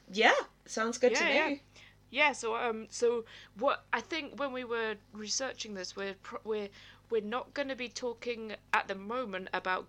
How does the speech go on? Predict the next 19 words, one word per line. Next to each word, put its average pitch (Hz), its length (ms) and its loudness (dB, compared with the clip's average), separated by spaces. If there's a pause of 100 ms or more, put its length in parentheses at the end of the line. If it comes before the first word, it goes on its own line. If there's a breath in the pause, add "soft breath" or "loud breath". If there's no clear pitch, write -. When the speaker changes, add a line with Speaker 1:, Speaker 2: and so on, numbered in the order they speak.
Speaker 2:
ghosts, - 640 0
for 254 120 -6
example. 254 600 -4
Speaker 1:
Mm. 214 340 4 (400)
Speaker 2:
Yeah, 208 300 6
kind 202 240 0
of 185 80 0
avoiding 185 500 -2
ghosts 180 260 -2
because - 460 -6 (480 soft breath)
there's 190 160 -4
so 196 240 0
much 185 280 -6
you 180 60 -10
could - 160 -12
talk 185 260 -6
about, 170 400 -2
and 175 180 0
Speaker 1:
Yeah. 233 280 0